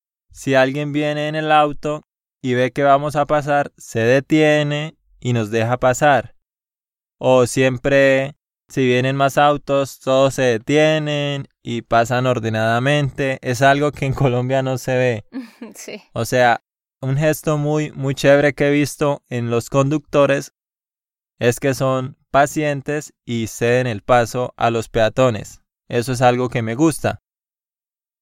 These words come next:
Speaker 1: Y ya respecto a las personas que hemos conocido, realmente son muy, muy agradables. Y algo que me gusta es que como estoy aprendiendo inglés, estoy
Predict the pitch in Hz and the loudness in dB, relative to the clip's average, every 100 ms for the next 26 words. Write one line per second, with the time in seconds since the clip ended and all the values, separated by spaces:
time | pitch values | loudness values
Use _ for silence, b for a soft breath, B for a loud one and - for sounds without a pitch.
0 | _ - 147 156 135 139 135 139 143 151 | _ 2 4 4 2 4 4 4 4 0
1 | 143 - 135 - 131 123 117 113 113 - | -4 -2 -2 -2 0 2 2 2 -2 -4
2 | - - 127 131 135 135 - 135 123 123 | -6 0 2 2 2 0 -2 -2 -2 -2
3 | 131 - 143 143 - 139 135 143 _ _ | -6 -4 -4 -2 0 0 0 -6 _ _
4 | _ _ _ _ _ - 127 131 135 139 | _ _ _ _ _ 0 2 2 0 -6
5 | 131 147 139 139 139 - - 127 123 120 | -6 -2 0 0 -4 -10 -6 -4 -4 -4
6 | 131 147 147 147 156 156 160 160 160 151 | -2 -2 -2 -2 0 2 4 6 6 4
7 | 147 151 165 - _ _ _ _ _ _ | 2 -4 -6 -10 _ _ _ _ _ _
8 | _ _ 135 135 135 135 156 147 156 165 | _ _ -4 4 4 4 -2 -4 -4 -2
9 | 156 165 - - 156 156 - 123 120 - | 0 -2 -2 -2 0 0 -4 -8 -8 -6
10 | 139 131 135 131 120 117 113 - 120 - | -8 -4 -4 -2 -2 -4 -4 -4 -6 -6
11 | - 131 135 135 - 135 131 123 110 107 | -4 0 2 0 0 -2 0 -2 -4 -4
12 | 120 131 135 139 156 151 151 143 143 - | -2 -2 -2 -4 -4 -2 2 2 0 -6
13 | - 120 - - 110 113 123 | -18 -18 -12 -6 -4 -4 -8